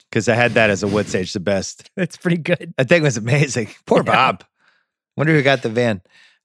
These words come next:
Speaker 1: Um, a six-year-old child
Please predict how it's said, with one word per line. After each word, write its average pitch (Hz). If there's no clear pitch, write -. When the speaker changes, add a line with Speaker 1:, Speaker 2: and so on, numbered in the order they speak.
Speaker 1:
Um, 117
a 151
six-year-old 127
child 104